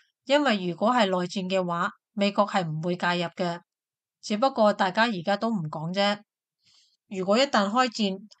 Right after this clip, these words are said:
好多國家就會企出嚟承認台灣係一個主權國家，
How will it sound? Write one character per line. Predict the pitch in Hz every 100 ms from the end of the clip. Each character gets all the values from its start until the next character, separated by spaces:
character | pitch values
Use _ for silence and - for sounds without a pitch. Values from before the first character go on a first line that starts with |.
| _
好 | _ 208
多 | 226 294
國 | 226
家 | 233 240
就 | 220
會 | 175 180
企 | 202 175
出 | -
嚟 | 233 170 170
承 | 175
認 | 175 170
台 | 175
灣 | 170 165 214
係 | 226 175
一 | 202
個 | 208 180
主 | 180
權 | 190 202 160
國 | 170 -
家， | 214 233